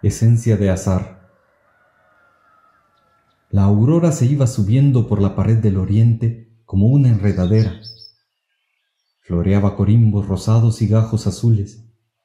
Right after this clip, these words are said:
Una que otra hoja dorada asomaba su punta. Las estrellas se iban destiñendo una por una.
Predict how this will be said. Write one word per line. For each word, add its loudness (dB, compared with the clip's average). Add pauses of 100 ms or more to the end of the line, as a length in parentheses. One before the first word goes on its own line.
(600)
Una 2
que 0
otra 2
hoja 0
dorada 2
asomaba 2
su -6
punta. 0 (1300)
Las -4
estrellas 0
se -2
iban 2
destiñendo 0
una 2
por -2
una. 0